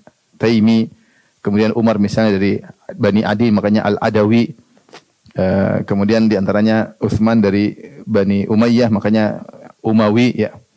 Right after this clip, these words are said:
Dan Muawiyah Umayyah, Umawi juga dari Bani Umayyah. Maka akhirnya setelah Utsman meninggal dunia, yang diangkat menjadi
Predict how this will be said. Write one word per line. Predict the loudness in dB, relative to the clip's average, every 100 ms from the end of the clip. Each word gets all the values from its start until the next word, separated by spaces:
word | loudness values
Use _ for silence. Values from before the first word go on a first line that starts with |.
| _ _ _ _ _ _ -4
Dan | 0 2 0 -4 _ 0
Muawiyah | 2 2 2 2
Umayyah, | 2 2 2 2 2 -2 -8 -6
Umawi | -2 0 2 2
juga | 0 -2 -4
dari | -2 -2 -4 -6 -6
Bani | 0 0 0
Umayyah. | -2 -2 -2 -6 -14 _ _ _ _ _ _ _ -4
Maka | 0 0
akhirnya | 0 2 2 2 -2 -6 _ _
setelah | -6 -4 0 0 0
Utsman | 0 0 2
meninggal | 2 2
dunia, | 2 2 4 2 0
yang | 0 2
diangkat | 2 0 0
menjadi | 0